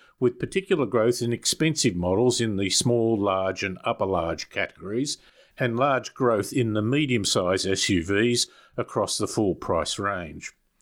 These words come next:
For the month, four-wheel drive utes are down fifteen percent and two-wheel drive utes are down eighteen percent.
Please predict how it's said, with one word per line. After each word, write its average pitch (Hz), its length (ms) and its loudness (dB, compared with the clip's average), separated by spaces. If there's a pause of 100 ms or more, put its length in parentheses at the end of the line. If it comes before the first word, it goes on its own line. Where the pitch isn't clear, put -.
(300)
For - 160 -2
the 117 100 0
month, 120 460 -2
four-wheel 156 540 2
drive 107 420 0
utes 120 420 0
are 113 80 2
down 117 360 -2
fifteen 127 540 -2
percent 113 380 -2
and 110 100 0
two-wheel 120 380 4
drive 95 340 0
utes 110 280 0
are - 20 2
down 117 400 -2
eighteen 104 480 -4
percent. 80 500 -6